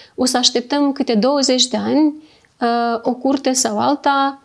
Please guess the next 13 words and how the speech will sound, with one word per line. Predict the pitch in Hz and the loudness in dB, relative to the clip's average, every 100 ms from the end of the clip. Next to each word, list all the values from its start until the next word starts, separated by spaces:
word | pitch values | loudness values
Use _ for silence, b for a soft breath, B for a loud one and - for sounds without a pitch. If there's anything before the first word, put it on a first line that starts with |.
| _ - | _ -4
să | - 247 | 0 2
examineze | 269 233 233 233 247 240 | 2 2 2 2 2 0
dosare | 220 220 240 240 | 0 0 0 -2
de | 226 | -2
corupție | 226 220 - 214 | -4 -4 -2 0
mare. | 208 214 - _ | 0 -4 -18 _
Noi | - 220 233 240 | -8 -2 0 2
avem | 233 247 | 2 2
suficiente | 240 220 208 - 262 294 254 | 2 0 -2 0 2 2 2
exemple | 208 190 226 240 - 311 320 B B B | 0 0 -2 -2 -2 -2 -4 B B B
ca | - | -2
să | 254 277 | -2 0
înțelegem | 277 262 214 202 262 294 | 0 2 2 0 0 0